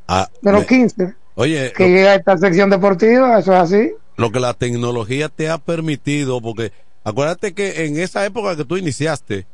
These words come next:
Speaker 1: el asunto de crónica deportiva y demás, tenía que estar con un teléfono de esos teléfonos residenciales, marcando y marcando, a ver si conseguía una línea para la emisora, y si el drop estaba bueno,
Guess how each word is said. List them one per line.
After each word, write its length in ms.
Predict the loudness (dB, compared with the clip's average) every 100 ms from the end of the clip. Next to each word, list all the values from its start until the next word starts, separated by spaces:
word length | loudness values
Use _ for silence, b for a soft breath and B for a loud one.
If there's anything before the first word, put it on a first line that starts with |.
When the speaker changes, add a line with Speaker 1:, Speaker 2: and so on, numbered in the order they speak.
| -20 -20 -20 -12
Speaker 1:
el 180 | -6 -6
asunto 440 | -4 -6 -4 -4
de 160 | -4 -6
crónica 380 | -8 -8 -6 -6
deportiva 800 | -6 -10 -6 -4 -4 -4 -4 -6
y 80 |
demás, 540 | -6 -4 -4 -6 -10 -16 -20 -20 -20 -10
tenía 220 | -6 -4 -4
que 80 |
estar 300 | -6 -4 -6
con 100 | -6
un 400 | -6 -6 -8 -12 -8
teléfono 880 | -6 -4 -6 -6 -6 -6 -6 -10 -14 -8
de 160 | -6
esos 360 | -4 -4 -4 -6
teléfonos 360 | -8 -6 -4 -6
residenciales, 800 | -6 -4 -6 -4 -6 -4 -8 -6
marcando 640 | -6 -6 -4 -4 -4 -6
y 60 | -6
marcando, 580 | -6 -4 -6 -4 -6
a 40 | -4
ver 120 | -4
si 220 | -4 -6 -10 -10
conseguía 340 | -6 -4 -4 -4
una 120 | -4
línea 320 | -4 -4 -6
para 120 | -4
la 60 | -8
emisora, 640 | -8 -8 -4 -4 -4 -8 -10 -16 -20 -10
y 180 | -6 -6
si 140 | -4
el 140 | -6 -4
drop 320 | -4 -4 -4
estaba 440 | -8 -6 -6 -6
bueno, 680 | -8 -6 -4 -4 -6 -10 -12